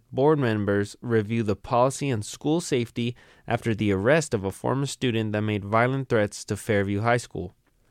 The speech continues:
The parents specifically requested that they review the communication policy between students and faculty and that they return the school resource officers. B V S D voted to remove police resource officers after years of debate for the first time this year.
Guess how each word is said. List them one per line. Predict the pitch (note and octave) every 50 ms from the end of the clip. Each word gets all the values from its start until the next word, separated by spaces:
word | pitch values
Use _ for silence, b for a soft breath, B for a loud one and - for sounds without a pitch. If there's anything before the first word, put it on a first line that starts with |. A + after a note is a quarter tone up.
| _ _ _ _ _ _ _ _ -
The | A#2
parents | - - D#3+ F3 F#3+ G#3+ G#3 -
specifically | - - C#3+ - - F3+ F3 - D3 C3+ B2+ A2+
requested | G#2+ G#2 - - A2+ G#2 - - G#2+ A2
that | A2 G#2+ -
they | A2 G#2+
review | A2 G#2+ G2+ G2+ G#2+ A2
the | G2+ G#2+
communication | - - A2 G#2 G#2+ C3 D#3+ F3 F3 - E3+ D#3+ C#3+ - - G#2 F#2+
policy | - G#2+ G2 G2+ G2 - G2+ F#2
between | G2 G2+ - - G2+ G2
students | F#2 - - C#3+ D3+ D3+ E3+ E3+ D3+ -
and | A#2 G#2
faculty | - D3 D3 D3+ D3+ - A2+ - G#2 G2 G2 G#2 b b b b b b
and | A2+ A2+
that | A2+ A2+ A2 -
they | - A2+ G#2+
return | G#2+ G#2+ G#2 - - C3 C3+ C3+ B2
the | A2+ G2+
school | - - - C#3+ C#3+ C#3+ C3
resource | A#2+ C3 C3 B2 - A#2+ G#2 G2 -
officers. | F2+ F2+ F2+ - - - - - - - - _ _ _ _ _ _ _ _ _ _ _ _ _ _ _ -
B | C3+ E3+
V | F3 F#3 F#3
S | F3+ F3 D#3 -
D | - D#3 D#3 D3+
voted | C3 A2+ A#2+ A#2+ B2 A#2+ A#2+ A2+ A2+ A2
to | - B2
remove | A2+ A2+ G#2 G#2+ A2 B2+ D#3 F#3 F#3 C#3+
police | - - A#2+ A2+ A#2+ D#3+ G3+ G3+ - - -
resource | B2+ D3 F#3 F3+ - - A2+ G#2+ G#2
officers | G2 F#2 F#2+ - - - G#2 G2+ G2 F#2
after | - - G#2+ - - G#2
years | G2+ G2+ A#2 B2 C3+ C#3+
of | D3+ D3+ D3+
debate | D#3+ C#3+ C3+ B2 A2+ A2 G#2+ A2
for | - A2
the | G2 G2
first | - - A#2+ A#2 A2+ - -
time | A#2 A2 G#2+ G#2 G#2
this | G#2 G2+ - -
year. | B2 A#2+ G2+ F2+ G2